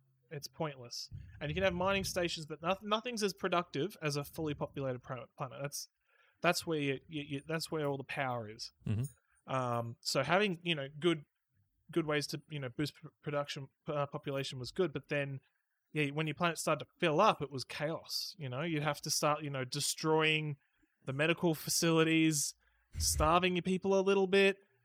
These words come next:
Speaker 1: It was a bit messy. So they made it so that, um, there is, there's a, it start, it slows down drastically when your planet starts to hit capacity, um,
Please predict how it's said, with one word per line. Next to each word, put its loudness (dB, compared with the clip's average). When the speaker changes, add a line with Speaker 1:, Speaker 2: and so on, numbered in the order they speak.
Speaker 1:
It -2
was 2
a -4
bit 0
messy. 0
So 2
they 6
made 4
it 2
so 2
that, 2
um, 0
there 0
is, -4
there's -2
a, -2
it -8
start, 0
it -4
slows 2
down 2
drastically 0
when -2
your -4
planet -2
starts -2
to -16
hit -8
capacity, -2
um, -2